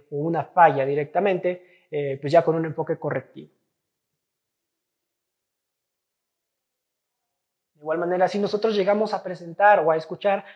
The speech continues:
algún tipo de síntoma o de signo de ruido o rechinido, al final del día lo que nos indica es que hay un daño directamente en el rodamiento. Recordemos que el rodamiento es la principal característica que le permite a las poleas generar su función.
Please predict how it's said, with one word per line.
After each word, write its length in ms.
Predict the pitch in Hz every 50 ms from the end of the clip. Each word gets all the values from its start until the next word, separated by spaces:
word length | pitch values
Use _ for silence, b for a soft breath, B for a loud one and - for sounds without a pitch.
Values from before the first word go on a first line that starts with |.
| B B -
algún 240 | 175 196 233 240 -
tipo 240 | 254 - - 277
de 100 | 220 185
síntoma 440 | - - 220 240 247 233 208 175 160
o 40 | 160
de 80 | 160 156
signo 320 | - 202 196 196 175 151
de 100 | 147 147
ruido 340 | 151 170 185 196 165 156 - -
o 60 | -
rechinido, 580 | 147 147 - - 226 254 226 180 180 185 - b b b b b -
al 180 | - 294 294 294
final 240 | 233 226 233 233 226
del 140 | 208 196 196
día 280 | 208 208 208 208 208 - -
lo 100 | 196 196
que 100 | - 214
nos 160 | 202 190 175
indica 260 | 196 196 208 208 - 196
es 80 | 190
que 120 | - 208 196
hay 120 | 185 180
un 200 | 190 185 180 175
daño 320 | 190 196 202 196 190 180
directamente 580 | 165 165 175 185 185 - 165 170 185 190 180 180
en 80 | 165 170
el 100 | 175 175
rodamiento. 520 | 170 156 151 143 139 131 127 127 - - _ _ _ _ _ _ _
Recordemos 460 | 160 156 - 165 170 202 214 220 214
que 80 | - 202
el 60 | 185
rodamiento 680 | 175 160 160 151 151 170 196 220 214 190 156 156 151 b b b b -
es 160 | 160 175 214
la 80 | 214 -
principal 400 | 220 214 185 202 202 220 220 214
característica 680 | 214 208 208 208 - 202 208 202 208 214 208 214 208
que 100 | - 208
le 120 | 208 196
permite 320 | 196 185 180 180 180 - 190
a 40 |
las 120 | 196 185 196
poleas 400 | - 233 233 233 233 233 226 233
generar 340 | 269 277 240 202 175 151 156
su 120 | - 143
función. 440 | - 151 147 - 202 226 220 214